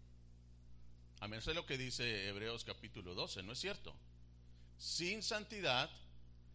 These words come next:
nadie verá a Dios. Entonces es bueno estar constantemente recordando este tema acerca de la, de la santidad.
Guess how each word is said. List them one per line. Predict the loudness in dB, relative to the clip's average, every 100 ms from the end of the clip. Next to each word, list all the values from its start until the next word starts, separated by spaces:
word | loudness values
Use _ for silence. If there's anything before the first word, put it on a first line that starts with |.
| -14 -10
nadie | -4 0 6 6 6 4
verá | 2 0
a | -2
Dios. | -4 -8 -8 -10 -10 -14 -14 -14 -14 -14 -14 -16 -16 -16 -16 -6 4
Entonces | 4 4 2 4 4
es | 2 4
bueno | 6 6 4
estar | 6 10 12 10 6 -6 -4 -4 -2
constantemente | 0 0 6 8 8 4 4 2 2 2
recordando | 4 4 4 0 0 4 8 8 6 0 0 -2 -2 -6 -10 -12 -8
este | 0 0 2 -2
tema | 0 2 4 4 4
acerca | 2 0 0 -2
de | 0
la, | 0 0 -2 -12 -14 -14 -14 -14 -14 -12 -12 -14 -10
de | -8
la | -6 -6
santidad. | -6 -10 -10 -10 -10